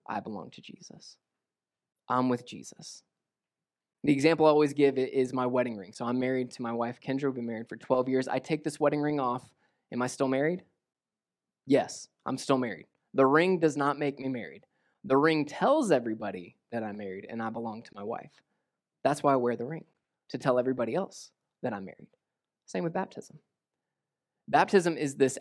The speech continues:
outward symbol of the inward change that happens when we put our faith in Jesus.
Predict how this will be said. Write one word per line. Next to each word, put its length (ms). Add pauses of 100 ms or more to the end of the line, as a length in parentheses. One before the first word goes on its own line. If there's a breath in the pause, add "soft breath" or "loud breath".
outward 480
symbol 640 (400)
of 120
the 200
inward 420
change 320
that 140
happens 360
when 120
we 40
put 160
our 100
faith 200
in 80
Jesus. 460